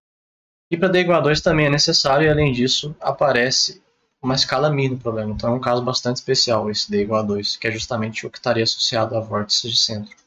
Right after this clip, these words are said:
no caso da Yang-Mills. E aí o problema lembra um pouco o tratamento do potencial delta na mecânica quântica, no sentido de que nesse caso o D igual a dois também é um caso especial.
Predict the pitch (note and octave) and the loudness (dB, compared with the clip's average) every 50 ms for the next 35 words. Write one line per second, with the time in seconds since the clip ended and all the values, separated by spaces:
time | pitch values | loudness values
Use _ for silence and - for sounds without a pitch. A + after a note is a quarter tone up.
0 | _ _ _ _ _ _ _ _ _ _ _ _ - - - - A#2+ A#2 G#2+ G#2+ | _ _ _ _ _ _ _ _ _ _ _ _ -20 -18 -10 -6 -4 -4 -2 -2
1 | A2 A2+ A2+ A2+ A#2+ A#2 G#2+ G#2 G#2 - - - _ _ _ _ _ _ _ _ | -2 -2 -2 -2 -2 -2 -2 -4 -6 -10 -14 -16 _ _ _ _ _ _ _ _
2 | _ _ _ _ _ _ _ _ _ _ _ _ _ _ _ - G3+ F#3+ F#3 F#3 | _ _ _ _ _ _ _ _ _ _ _ _ _ _ _ 0 4 4 6 6
3 | G3 G#3+ G3+ - F3 E3+ F3+ F3+ F3+ E3+ D#3 E3 D#3+ D#3+ D#3+ D3+ D3+ - C#3 D3+ | 6 4 4 4 4 6 6 6 6 4 4 4 4 2 2 0 0 2 4 4
4 | F3+ F#3+ F#3 - E3 D3 - - - - C3+ C3 B2+ B2+ - C3 C3 C3+ C#3 B2+ | 4 2 2 -2 -4 -4 -6 -6 -8 -2 0 0 0 2 2 0 0 2 2 2
5 | B2+ B2+ B2+ - C3+ - B2+ B2 - C3 C3+ C3+ - D3+ C3 C3 B2+ A#2+ A#2+ C3 | 2 0 0 -4 -6 -4 -4 -2 -2 0 0 0 2 2 2 2 2 2 4 2
6 | D#3 E3 - C#3+ B2+ B2 A#2+ A#2+ A#2+ - B2+ B2+ B2+ D#3 D3+ - C#3+ C3 C#3+ F#3+ | 2 2 0 0 2 2 2 2 0 -2 -6 -4 -4 -6 -6 -2 0 0 0 0
7 | - - - - _ _ _ _ _ - B2+ - D3+ C#3 - - C#3 C3 C3+ C3+ | -2 -6 -10 -14 _ _ _ _ _ -6 -4 -2 -2 -2 0 2 0 2 0 -2
8 | C3+ C3+ C#3 C3 C3 B2+ - - - - C3 A#2+ B2 B2 A#2+ B2 B2+ C3 C3 C3 | -4 -2 0 0 2 2 0 -2 0 0 0 2 2 2 2 2 0 0 0 -2
9 | - _ - - A#2+ A#2+ A#2+ A#2+ A#2+ A#2+ A#2 A#2 A#2 A#2 - _ _ _ _ _ | -8 _ -14 -6 -2 0 2 2 2 2 0 0 -2 -4 -10 _ _ _ _ _
10 | _ _ - A#2+ A#2+ B2 B2+ B2 C3 C3 A#2 A#2 A#2 A#2 - - C3 A#2+ A2+ A2+ | _ _ -8 -2 0 2 4 4 4 2 4 2 0 0 0 -2 0 2 2 2
11 | A#2 A#2 A#2+ A#2 A#2 A#2 A#2 A#2 - C3 A#2+ A2+ - - - - - - A#2 G2+ | 2 2 0 0 -2 -4 -8 -8 -6 -6 -4 -4 -4 -4 -2 -2 0 0 -2 -4
12 | G2+ - | -8 -12